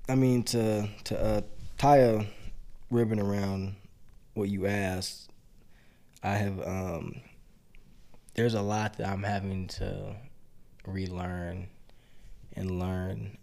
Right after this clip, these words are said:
um, that I really didn't know before until it presented itself to me.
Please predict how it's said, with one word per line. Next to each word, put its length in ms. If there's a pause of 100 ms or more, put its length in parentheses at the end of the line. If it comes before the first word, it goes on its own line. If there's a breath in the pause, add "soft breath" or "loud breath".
um, 380 (180)
that 140
I 60
really 280
didn't 180
know 140
before 500
until 680 (360)
it 120
presented 520
itself 480
to 100
me. 380